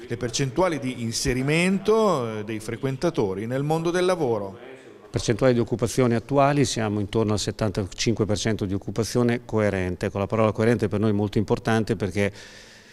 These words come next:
Speaker 2: tentiamo di parlare di buona occupazione in termini di, eh, assolvere quella che è un pochino la volontà del giovane di andare a lavorare in un ambito dove lui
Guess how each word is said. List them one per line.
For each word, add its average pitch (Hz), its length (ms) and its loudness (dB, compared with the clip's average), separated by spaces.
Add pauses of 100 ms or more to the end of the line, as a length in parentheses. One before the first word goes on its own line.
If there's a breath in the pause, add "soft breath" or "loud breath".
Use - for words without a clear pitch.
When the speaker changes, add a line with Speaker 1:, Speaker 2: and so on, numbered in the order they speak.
(140 loud breath)
Speaker 2:
tentiamo 117 400 2
di 110 100 2
parlare 110 380 2
di 95 80 -6
buona 110 260 -2
occupazione 110 600 0
in 107 220 0
termini 117 720 4
di, 113 400 2
eh, 101 640 0 (800)
assolvere 117 640 2
quella 107 260 -2
che 117 120 -2
è - 20 0
un 104 60 0
pochino 110 320 -2
la 107 100 0
volontà 104 440 2
del 101 140 0
giovane 107 480 2 (380 loud breath)
di - 120 -4
andare 110 280 4
a 110 60 0
lavorare 110 560 2
in 110 100 -2
un 110 140 0
ambito 104 400 -2
dove 107 320 0
lui 117 420 0